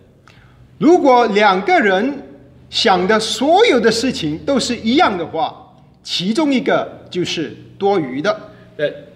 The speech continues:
Speaker 2: if the two people agree on everything, then one of them is unnecessary.
Speaker 1: 除非神给你有特别单身的恩赐。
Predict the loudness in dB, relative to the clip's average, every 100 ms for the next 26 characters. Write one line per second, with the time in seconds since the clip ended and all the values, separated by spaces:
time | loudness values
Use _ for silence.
0 | -10 -6 -6 -6 -14 -12 -10 -10 -8 -6
1 | -6 -6 -8 -8 -8 -8 -10 -10 -8 -6
2 | -8 -8 -6 -6 -8 -10 -10 -10 -12 -8
3 | -8 -6 -6 -6 -6 -6 -6 -8 -12 -12
4 | -10 -12 -14 -14 -10 -10 -10 -14 -12 -12
5 | -16 -20 _ _ _ _ _ _ _ _
6 | _ _ _ _ -4 2 4 6 6 6
7 | 4 2 2 2 0 2 4 4 4 2
8 | 0 -4 -10 -2 -2 -2 2 2 4 0
9 | 0 -4 -12 -20 -20 0 2 2 0 -2
10 | -4 -2 -4 -6 -4 -2 -2 -4 -6 -6